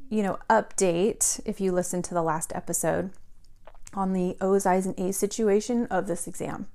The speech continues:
Because if you didn't listen to that episode, we found out on Friday from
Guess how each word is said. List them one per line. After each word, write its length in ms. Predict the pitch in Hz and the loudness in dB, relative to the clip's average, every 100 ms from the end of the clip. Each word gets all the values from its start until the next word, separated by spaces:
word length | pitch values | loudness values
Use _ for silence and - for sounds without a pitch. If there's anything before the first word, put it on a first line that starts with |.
| - - | -14 -4
Because 460 | 208 196 190 190 - - - - - - - - | -2 0 0 -2 -6 -10 -12 -10 -10 -10 -12 -10
if 140 | 202 | -2
you 100 | 208 | 0
didn't 240 | 196 196 | 2 2
listen 360 | 180 180 180 180 | 0 0 -2 -4
to 140 | - | -4
that 300 | 175 170 170 - | 0 0 0 -2
episode, 760 | 185 185 - 175 170 170 175 - - - - - - | -4 -4 -2 0 0 -2 -6 -12 -14 -14 -12 -12 -2
we 140 | 208 | 0
found 260 | 202 196 190 | 2 0 2
out 240 | 180 180 | 2 2
on 240 | 185 175 175 | 0 -2 -2
Friday 520 | - 165 185 269 339 - - - - - - - | -4 -2 0 -2 -4 -10 -20 -20 -18 -18 -18 -12
from 640 | - 202 185 180 180 180 | 0 2 2 0 -4 -8